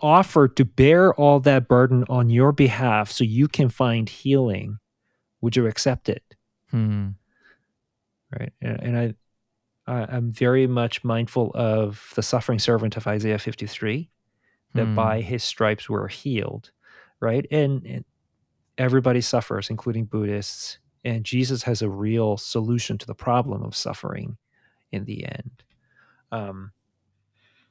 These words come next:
Speaker 1: another, um, point of connection might be, see, w-, what I'm trying to do is I,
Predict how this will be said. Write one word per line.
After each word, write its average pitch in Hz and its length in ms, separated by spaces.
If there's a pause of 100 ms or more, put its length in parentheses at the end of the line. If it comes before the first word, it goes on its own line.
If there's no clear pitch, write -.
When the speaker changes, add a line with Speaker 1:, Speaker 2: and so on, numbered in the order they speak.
(1400)
Speaker 1:
another, 127 800 (280)
um, - 540 (140)
point 127 460 (120)
of 113 280
connection 117 440
might 107 300
be, 104 420 (1400)
see, - 160
w-, 139 220
what 156 120
I'm 185 100
trying 180 200
to 147 60
do 135 160
is 123 120
I, 117 100